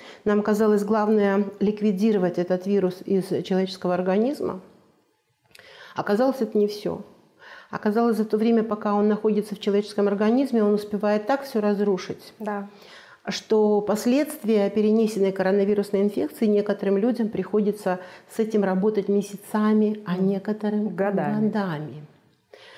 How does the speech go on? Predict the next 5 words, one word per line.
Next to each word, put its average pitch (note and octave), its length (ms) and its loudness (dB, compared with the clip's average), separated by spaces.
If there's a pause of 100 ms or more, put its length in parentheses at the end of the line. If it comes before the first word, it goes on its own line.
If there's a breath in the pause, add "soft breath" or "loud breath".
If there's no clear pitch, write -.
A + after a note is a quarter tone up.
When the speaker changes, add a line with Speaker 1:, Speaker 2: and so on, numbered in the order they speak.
(340 loud breath)
Speaker 1:
А F#3+ 160 0
какие A#3 380 2
системы G#3 460 2
могут F#3+ 340 2
повредиться? F#3 680 0